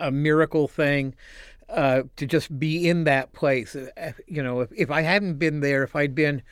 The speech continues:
a miscellaneous fan going, "Boy, I wish I could have been there for a day,"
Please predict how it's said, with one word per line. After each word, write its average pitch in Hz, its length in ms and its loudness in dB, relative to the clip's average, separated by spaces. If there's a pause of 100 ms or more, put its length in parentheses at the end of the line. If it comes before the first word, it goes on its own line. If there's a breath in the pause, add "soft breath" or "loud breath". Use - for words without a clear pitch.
(260 loud breath)
a 160 80 -2
miscellaneous 180 680 0
fan 151 320 0
going, 147 280 -2 (120)
"Boy, 202 160 6
I 170 80 6
wish 170 180 0
I 170 60 0
could 160 120 -2
have 143 120 -2
been 156 140 2
there 143 140 4
for 139 160 -2
a 123 60 0
day," 120 420 0